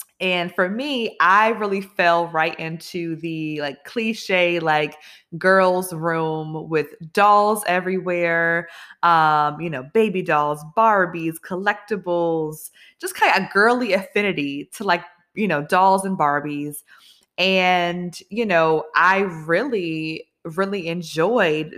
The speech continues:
that connection with my baby dolls, like a lot of girls. And once again, before I get my head chopped off for being anti-feminist or saying, you know, girls only play with dolls. No, like,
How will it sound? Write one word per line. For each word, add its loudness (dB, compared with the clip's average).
that 0
connection -6
with 2
my 0
baby 2
dolls, -4
like 2
a 2
lot 2
of -6
girls. -2
And 0
once 0
again, -4
before -2
I 2
get -4
my -4
head -4
chopped -2
off -2
for -4
being -8
anti-feminist -4
or -6
saying, -4
you -6
know, -4
girls 2
only 2
play 0
with -2
dolls. 4
No, 2
like, 2